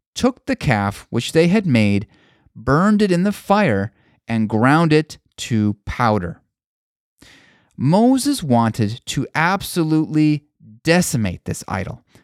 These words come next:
this thing that the Israelites were worshiping that was so contrary to God's commandments. So he threw it in the fire and then ground it up into little itty-bitty pieces.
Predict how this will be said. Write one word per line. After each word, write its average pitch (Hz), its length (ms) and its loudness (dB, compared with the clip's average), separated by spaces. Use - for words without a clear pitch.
this 139 240 -2
thing 135 600 0
that 98 180 -4
the - 140 -8
Israelites 135 560 0
were 104 140 2
worshiping 123 540 0
that 127 120 -2
was 165 140 -2
so 220 460 0
contrary 143 840 0
to - 120 -4
God's 110 360 0
commandments. 117 720 0
So 208 500 0
he 120 180 -2
threw 156 400 2
it 202 60 4
in 196 80 0
the 202 80 0
fire 160 520 2
and 120 180 0
then 110 160 2
ground 170 520 2
it 190 100 2
up 143 300 0
into 110 320 -4
little 208 760 4
itty-bitty 160 720 2
pieces. - 600 -8